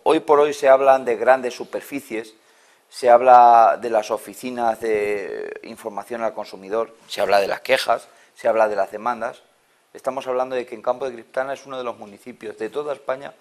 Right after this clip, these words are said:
donde menos quejas, donde menos demandas, donde más calidad se ofrece en definitiva a los usuarios. En estos momentos de crisis hay que hacer compras acertadas, hay que gastar el dinero en lo que hay que gastarlo,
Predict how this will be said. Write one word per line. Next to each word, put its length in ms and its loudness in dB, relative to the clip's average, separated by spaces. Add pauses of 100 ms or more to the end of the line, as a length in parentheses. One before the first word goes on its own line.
(300)
donde 220 -12
menos 340 -12
quejas, 480 -10 (260)
donde 220 -8
menos 300 -8
demandas, 520 -6 (240)
donde 240 -2
más 220 4
calidad 540 4
se 160 -6
ofrece 380 -6
en 100 -10
definitiva 680 -6 (280)
a 80 -2
los 240 -4
usuarios. 640 -6 (360)
En 140 -8
estos 200 -6
momentos 400 -8
de 140 -6
crisis 500 -16 (300)
hay 140 0
que 100 4
hacer 400 -2 (240)
compras 460 2
acertadas, 720 2 (320)
hay 160 -2
que 220 4
gastar 380 6
el 120 4
dinero 400 4
en 80 -4
lo 100 0
que 80 -4
hay 60 -4
que 120 -4
gastarlo, 580 2